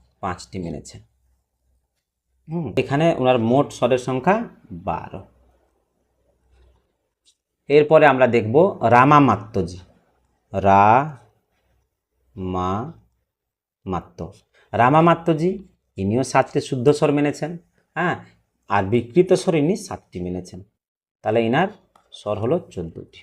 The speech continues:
হুম, ঠিক আছে, বোঝা গেল?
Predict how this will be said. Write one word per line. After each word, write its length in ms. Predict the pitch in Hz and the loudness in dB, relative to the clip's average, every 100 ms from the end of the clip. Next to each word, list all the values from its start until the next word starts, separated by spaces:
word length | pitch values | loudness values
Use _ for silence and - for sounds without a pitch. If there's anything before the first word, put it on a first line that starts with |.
| _ _ _ _ _ _ _ _ _ _ _ _ | _ _ _ _ _ _ _ _ _ _ _ _
হুম, 220 | 165 220 - _ _ _ _ | -18 -18 -20 _ _ _ _
ঠিক 160 | _ | _
আছে, 140 | 135 98 _ _ _ | -10 -10 _ _ _
বোঝা 220 | 143 151 | 2 6
গেল? 200 | 180 208 | 6 6